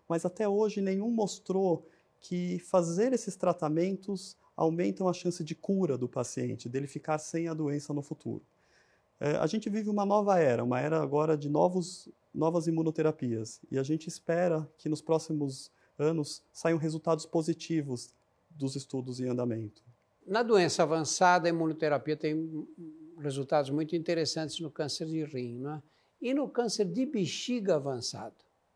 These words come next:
Speaker 1: O câncer de bexiga, ele é mais sensível à quimioterapia, então os pacientes apresentam uma boa resposta inicialmente. Mas a gente sabe que depois de um tempo o tumor se torna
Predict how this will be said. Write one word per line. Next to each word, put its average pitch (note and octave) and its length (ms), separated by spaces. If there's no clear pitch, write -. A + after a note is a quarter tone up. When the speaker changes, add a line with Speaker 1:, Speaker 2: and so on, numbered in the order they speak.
Speaker 1:
O F#3 60
câncer B3+ 340
de E3+ 80
bexiga, D3+ 680
ele D#3 160
é - 20
mais F3 220
sensível F3+ 600
à E3+ 60
quimioterapia, D#3+ 640
então B2 160
os D#3+ 120
pacientes F3+ 420
apresentam F3 420
uma E3 120
boa C#3 180
resposta B2 460
inicialmente. A#2 600
Mas E3 120
a F3+ 60
gente F#3 160
sabe F#3+ 240
que F3+ 80
depois E3+ 280
de E3 60
um D#3+ 60
tempo E3 300
o - 20
tumor D#3+ 420
se - 140
torna E3 380